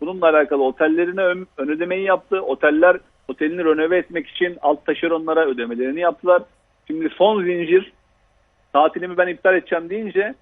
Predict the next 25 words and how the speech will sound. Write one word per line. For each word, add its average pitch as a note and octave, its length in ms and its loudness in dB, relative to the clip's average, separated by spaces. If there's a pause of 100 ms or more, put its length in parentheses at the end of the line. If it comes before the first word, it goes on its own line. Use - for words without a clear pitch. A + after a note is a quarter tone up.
(220)
bu E3+ 80 -4
defa F#3 200 4
o E3 300 2
zincirdeki F3 580 -4
para F3 240 2
akışı F3+ 260 0
geriye F3 340 2
doğru F3 200 0
dönemediği B3+ 460 -2
için D4 260 -6 (340)
birçok G#3 360 0 (160)
tatil E3 340 2 (100)
iptali F#3 420 0
de B3 60 -6
gerçekleştirilemedi. G3+ 1120 -4 (200)
Seyahat E3 260 2
ajantaları E3 560 -2
ister A3+ 260 0
istemez D#3+ 400 -4 (480)
müşterilerini, C#3 920 -2
e, A#2 80 0 (840)
mağdur D#3+ 300 4
etmek C#3 340 0
durumunda B2+ 400 0
kaldılar. C3 460 0